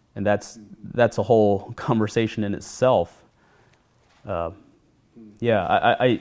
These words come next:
Speaker 1: yeah. Anyway, I could, I could go there. <laughs>
Speaker 2: Yeah, that's, that's really interesting, though, and I think that's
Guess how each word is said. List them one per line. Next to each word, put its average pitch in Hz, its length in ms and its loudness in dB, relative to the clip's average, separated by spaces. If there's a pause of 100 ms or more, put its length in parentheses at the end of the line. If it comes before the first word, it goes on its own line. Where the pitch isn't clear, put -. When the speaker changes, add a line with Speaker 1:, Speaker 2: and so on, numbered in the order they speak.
(120)
Speaker 1:
yeah. 107 260 0 (180)
Anyway, 107 260 -4
I 107 60 0
could, 113 200 -8
I 107 80 -6
could 110 140 -8
go 110 160 -2
there. 104 300 -4 (100)
<laughs> - 760 -8
Speaker 2:
Yeah, 165 280 4
that's, 151 340 2
that's 170 440 0
really 151 360 4
interesting, 127 360 -4
though, 113 120 0
and 107 80 -2
I 110 100 -4
think 123 180 -8
that's - 380 -4